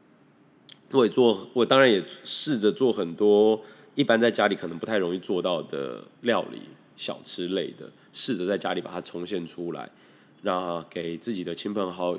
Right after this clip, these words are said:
呃，亲朋好友吃，或者是给自己的爱人吃，给自己的家人吃。对我来说，做菜这件事情，除了自己吃得开心之外，如果身边亲密的朋友，或者是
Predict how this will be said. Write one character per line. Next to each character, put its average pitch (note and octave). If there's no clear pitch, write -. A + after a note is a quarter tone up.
呃， F2+
亲 C3
朋 A2
好 G2+
友 G2+
吃， A2
或 A2+
者 F2+
是 F#2+
给 E2+
自 G2+
己 F2+
的 E2
爱 G2
人 E2+
吃， -
给 D#2
自 -
己 E2+
的 C#2+
家 F2+
人 C#2
吃。 D#2
对 G#3+
我 D#3+
来 A2
说， C3+
做 D3+
菜 B2+
这 A#2
件 A#2+
事 A2
情， F2
除 G2
了 F#2
自 F2+
己 G2
吃 G#2+
得 G2
开 F2+
心 E2
之 E2+
外， E2+
如 G#2
果 A2+
身 A#2+
边 A#2
亲 B2
密 B2
的 G#2
朋 G2
友， G2
或 G#2+
者 F2+
是 F#2+